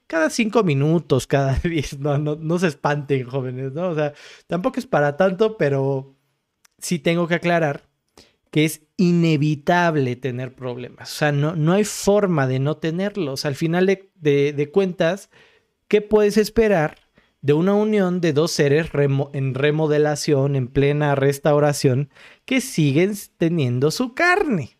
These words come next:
¿no? Traemos ciertas cosas de nuestro viejo hombre que sin duda alguna saldrán en algún momento, se van a manifestar. Vamos a ver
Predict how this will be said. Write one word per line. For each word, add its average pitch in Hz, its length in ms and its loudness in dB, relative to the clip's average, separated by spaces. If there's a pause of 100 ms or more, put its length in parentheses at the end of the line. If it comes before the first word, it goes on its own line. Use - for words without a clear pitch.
¿no? 320 260 -12 (500)
Traemos 190 400 2
ciertas 220 380 0
cosas 208 300 -2
de 214 100 0
nuestro 143 340 0
viejo 170 360 0
hombre 151 520 0 (320)
que 151 120 -4
sin 147 380 0
duda 220 220 4
alguna 208 340 2
saldrán 151 420 2
en 190 80 0
algún 135 320 -2
momento, 254 560 -6
se 143 120 -8
van 143 160 -4
a 196 60 -2
manifestar. 208 800 -2
Vamos 170 300 0
a 147 80 0
ver 170 320 0